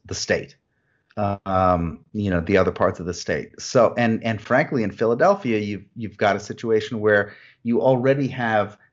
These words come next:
decades of folks on the ground doing organizing, lefty organizing in Philadelphia. You know exactly what to do, how to, how to, uh, the infrastructure is built. You just press the button and, and you get, um, you know, you get, uh, uh,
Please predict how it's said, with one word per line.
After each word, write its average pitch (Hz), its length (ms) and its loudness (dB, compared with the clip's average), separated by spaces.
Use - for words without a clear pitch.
decades 107 600 0
of 98 420 -2
folks - 320 -2
on 113 140 -4
the 104 60 -4
ground 104 460 0
doing 113 260 -2
organizing, 101 800 0
lefty 113 400 -2
organizing 98 500 -2
in 101 120 -6
Philadelphia. 101 760 2
You 143 80 -2
know 143 120 6
exactly 123 400 0
what 104 240 -2
to 107 60 -16
do, 101 200 -4
how 113 180 -4
to, 107 180 -2
how 123 320 -2
to, 104 500 -6
uh, 107 160 2
the 139 160 0
infrastructure 147 560 -2
is - 80 -10
built. 92 340 -4
You 120 80 0
just 120 220 -4
press 127 220 -2
the 110 80 -10
button 107 480 -2
and, 104 200 -8
and 104 180 -8
you 104 140 -8
get, 95 480 0
um, 92 600 -2
you 117 120 -8
know, 95 140 -2
you 98 260 -4
get, 98 440 0
uh, 90 380 0
uh, 92 320 -2